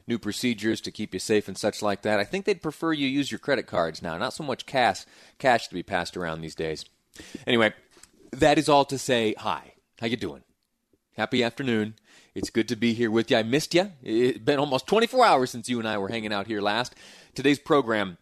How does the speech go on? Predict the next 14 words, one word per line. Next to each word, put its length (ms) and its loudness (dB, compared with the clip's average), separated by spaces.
we're 200 -6
gonna 120 0
cover 440 2
a 120 2
lot 280 2
of 60 -6
ground. 340 -6
We're 160 -6
gonna 140 -4
start 400 6
talking 260 0
about 280 2
missionary 500 0
clothing. 440 2